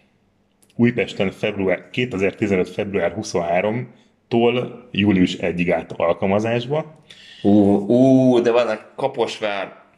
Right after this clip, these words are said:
Speaker 2: tudom.
Speaker 1: Várjál. Újpestről átigazolt D J K Utscheidba, Németországba, és végül az S G Ruvertába vezetett le. Akkor mondom a,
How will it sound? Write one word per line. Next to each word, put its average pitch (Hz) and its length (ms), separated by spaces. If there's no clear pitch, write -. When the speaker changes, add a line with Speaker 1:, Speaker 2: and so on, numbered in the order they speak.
Speaker 2:
tudom. 90 600
Speaker 1:
Várjál. 101 760
Újpestről 117 920
átigazolt 92 760
D 110 40
J 95 380
K - 80
Utscheidba, 85 840
Németországba, 98 1040
és - 160
végül 107 680
az 87 380
S 98 80
G 95 180
Ruvertába 87 680
vezetett 80 440
le. - 240
Akkor - 180
mondom 101 300
a, 87 220